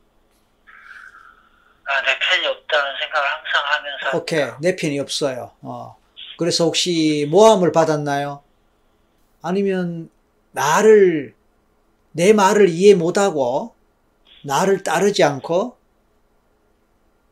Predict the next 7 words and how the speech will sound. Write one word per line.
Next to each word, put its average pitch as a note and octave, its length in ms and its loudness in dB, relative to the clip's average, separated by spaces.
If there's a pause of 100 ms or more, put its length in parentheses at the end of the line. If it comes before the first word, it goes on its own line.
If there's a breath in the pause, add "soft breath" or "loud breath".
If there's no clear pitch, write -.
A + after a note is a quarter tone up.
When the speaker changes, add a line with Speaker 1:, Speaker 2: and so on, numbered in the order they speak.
(1400)
Speaker 2:
내가 F#3+ 300 2
전하는 F#3 440 0
거를 F3+ 280 0
받아들이지 F3+ 640 0
않고 F3+ 540 -4 (1120)
부정하거나 F3 640 2
거부하거나 D#3 840 0